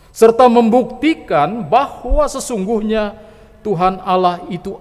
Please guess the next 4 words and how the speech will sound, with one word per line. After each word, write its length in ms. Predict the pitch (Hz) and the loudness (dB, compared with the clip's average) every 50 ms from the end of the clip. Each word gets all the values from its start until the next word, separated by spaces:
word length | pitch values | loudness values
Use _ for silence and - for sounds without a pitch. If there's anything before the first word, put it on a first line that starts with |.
| - - | -4 -2
ada 720 | 147 127 120 107 98 92 120 120 131 175 226 277 285 - - - - - - - - _ _ _ _ _ _ - _ _ - _ _ _ _ - | -2 -2 -2 -4 -6 -6 -4 -4 -2 -4 -4 -8 -10 -12 -16 -20 -20 -20 -20 -20 -20 _ _ _ _ _ _ -20 _ _ -20 _ _ _ _ -2
dan 240 | 139 185 226 240 240 233 | 4 4 4 4 4 -2
kuasanya 920 | - 202 208 175 165 160 165 156 - - 240 285 302 294 285 294 277 247 | -4 -4 0 2 4 4 4 2 2 2 4 4 4 4 4 -2 -2 -2
hadir 640 | 202 208 247 269 285 294 285 262 226 262 277 277 277 | -4 -4 -2 0 0 0 0 0 -2 -4 -4 -4 -4